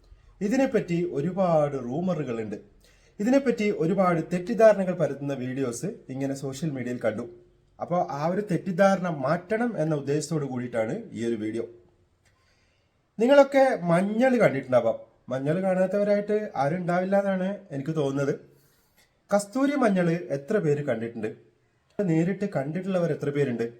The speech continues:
എത്ര പേർക്ക് അറിയാം അതിൻ്റെ ഉപയോഗം എന്താണെന്ന്? ഇപ്പോ നിങ്ങളിൽ പലരും ഇങ്ങനെ ചിന്തിക്കുന്നുണ്ടാവും,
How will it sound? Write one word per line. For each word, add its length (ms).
എത്ര 200
പേർക്ക് 280
അറിയാം 300
അതിൻ്റെ 200
ഉപയോഗം 360
എന്താണെന്ന്? 420
ഇപ്പോ 640
നിങ്ങളിൽ 340
പലരും 300
ഇങ്ങനെ 180
ചിന്തിക്കുന്നുണ്ടാവും, 760